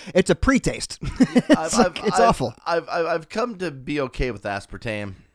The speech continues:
Speaker 1: Yeah, I mean, it's, it's not bad, but
Speaker 2: I,
Speaker 1: it's
Speaker 2: I've
Speaker 1: not
Speaker 2: just come to accept that's just my life now.
Speaker 1: But it's not good.
Speaker 2: No, it's not.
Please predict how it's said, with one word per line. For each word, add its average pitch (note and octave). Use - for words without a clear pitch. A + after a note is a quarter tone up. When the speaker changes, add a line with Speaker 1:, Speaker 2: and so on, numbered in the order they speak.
Speaker 1:
Yeah, F4
I C#4+
mean, C4+
it's, -
it's B3
not F3
bad, D#3+
but D3+
Speaker 2:
I, -
Speaker 1:
it's D3
Speaker 2:
I've D3+
Speaker 1:
not D#3+
Speaker 2:
just -
come D#3
to C#3+
accept B2+
that's A#2
just A2+
my A2
life G2+
now. F3+
Speaker 1:
But G3
it's G3
not D3+
good. C#3
Speaker 2:
No, C#3+
it's -
not. B2+